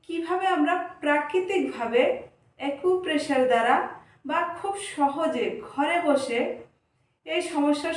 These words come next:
সমাধান করতে পারবো, সেই উপায় আজ জেনে নিন। যে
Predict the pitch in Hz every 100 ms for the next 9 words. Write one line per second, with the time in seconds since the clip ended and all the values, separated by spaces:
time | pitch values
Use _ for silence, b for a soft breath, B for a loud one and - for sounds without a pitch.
0 | 294 269 277 285 302 285 254 254 262 262
1 | 254 254 285 - - _ _ _ _ _
2 | - 330 339 - 277 285 320 320 302 269
3 | 285 - - - _ _ _ _ - 202
4 | 240 262 277 285 330 359 - - _ _
5 | - 269